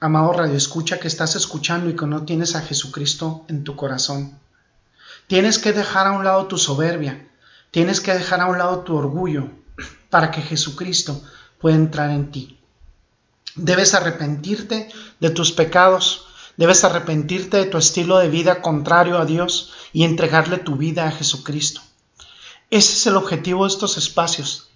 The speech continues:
difundir la sana doctrina y difundir el evangelio, las buenas noticias que Jesucristo vino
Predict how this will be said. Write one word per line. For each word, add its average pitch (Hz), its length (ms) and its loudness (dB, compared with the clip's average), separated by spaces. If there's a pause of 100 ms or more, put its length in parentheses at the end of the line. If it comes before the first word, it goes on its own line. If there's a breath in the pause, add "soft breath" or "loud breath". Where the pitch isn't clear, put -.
(480)
difundir 170 640 0
la 214 100 4
sana 202 280 2
doctrina 190 400 -2
y 196 60 0
difundir 160 440 0
el 180 120 0
evangelio, 160 680 0 (240 loud breath)
las 151 260 4
buenas 196 300 2
noticias 196 560 0
que 160 140 -8
Jesucristo 175 800 -2
vino 185 480 -4